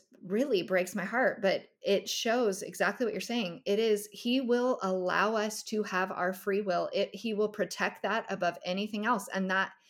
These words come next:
because only from free will can you truly love.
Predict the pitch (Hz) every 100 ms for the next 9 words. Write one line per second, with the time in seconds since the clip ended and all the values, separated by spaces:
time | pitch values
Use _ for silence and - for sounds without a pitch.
0 | _ _ - 240 240 - - 294 320 208
1 | 170 - 240 285 285 226 196 180 170 196
2 | 180 170 165 196 180 180 202 190 180 165